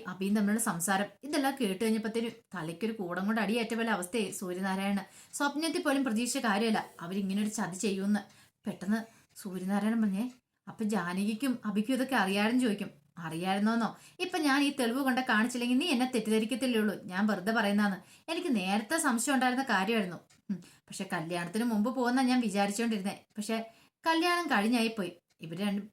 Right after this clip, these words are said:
തമ്മിൽ മാറി മാറി ഇന്ന് സംസാരിക്കുന്നതൊക്കെ ഞാൻ ശ്രദ്ധിച്ചായിരുന്നു. പക്ഷെ കാര്യം എന്താന്ന് മാത്രം എനിക്കറിയില്ല. അവസാനമല്ലേ, പോയി കഴിഞ്ഞപ്പോ അല്ലേ ഇതിനെക്കുറിച്ച് അറിയാൻ കഴിഞ്ഞേ. അത് മാത്രമല്ല, അവളുണ്ടല്ലോ, ആ ജാനകി, അവൾ ചെയ്ത ക്രൂരത എന്താണെന്നറിയോ?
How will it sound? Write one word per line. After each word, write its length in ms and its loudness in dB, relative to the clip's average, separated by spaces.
തമ്മിൽ 220 -2
മാറി 320 0
മാറി 240 2
ഇന്ന് 160 0
സംസാരിക്കുന്നതൊക്കെ 680 -2
ഞാൻ 200 0
ശ്രദ്ധിച്ചായിരുന്നു. 640 -2
പക്ഷെ 200 -4
കാര്യം 440 2
എന്താന്ന് 260 2
മാത്രം 280 2
എനിക്കറിയില്ല. 500 0
അവസാനമല്ലേ, 680 -2
പോയി 180 4
കഴിഞ്ഞപ്പോ 400 2
അല്ലേ 160 2
ഇതിനെക്കുറിച്ച് 420 0
അറിയാൻ 280 0
കഴിഞ്ഞേ. 240 0
അത് 120 -8
മാത്രമല്ല, 500 0
അവളുണ്ടല്ലോ, 500 0
ആ 100 -2
ജാനകി, 420 0
അവൾ 180 -2
ചെയ്ത 220 0
ക്രൂരത 400 -2
എന്താണെന്നറിയോ? 440 2